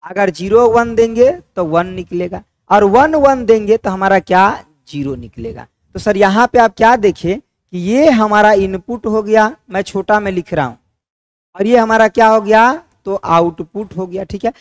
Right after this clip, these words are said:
जब ये पीडीएफ़ जाएगा, तो पूरा आपको दिख जाएगा, टेंशन लेने की जरूरत नहीं। तो क्या देखिए, जब दोनों नंबर इनपुट वाला सेम है, तो आउटपुट हमारा क्या है, लो, यानी कि ज़ीरो। और जब ये वो दोनों डिफरेंट हो गया, तो हमारा आउटपुट क्या है, वन, यानी कि हाई।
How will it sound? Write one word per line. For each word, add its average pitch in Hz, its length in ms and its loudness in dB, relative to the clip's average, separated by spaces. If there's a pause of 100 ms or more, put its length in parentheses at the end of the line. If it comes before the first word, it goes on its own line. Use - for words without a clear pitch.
(140)
जब 226 80 4
ये 247 60 2
पीडीएफ़ 254 340 -2
जाएगा, 262 240 2
तो 262 100 -2
पूरा 247 200 -2
आपको 233 200 -2
दिख 214 140 -8
जाएगा, 180 220 2
टेंशन 196 300 -6
लेने 202 180 -4
की 185 120 -10
जरूरत 190 360 -6
नहीं। 156 240 -8 (680)
तो 240 60 -6
क्या 254 280 4
देखिए, 214 320 0
जब 190 280 -2
दोनों 240 360 0
नंबर 233 420 0
इनपुट 226 480 -6
वाला 262 320 4
सेम 269 420 0
है, 185 180 2 (360)
तो 208 40 0
आउटपुट 220 560 0
हमारा 247 320 4
क्या 247 220 2
है, 208 220 2
लो, 175 640 2
यानी 180 220 -6
कि 170 160 -12
ज़ीरो। 135 440 -10 (360)
और 190 120 0
जब 196 260 -2
ये 277 180 2
वो 311 120 6
दोनों 269 320 0
डिफरेंट 247 640 -2
हो 233 140 0
गया, 190 300 2
तो - 360 -14
हमारा 202 220 0
आउटपुट 214 420 -2
क्या 240 160 2
है, 214 120 4
वन, 170 340 -2
यानी 170 300 -8
कि 165 180 -8
हाई। 139 320 0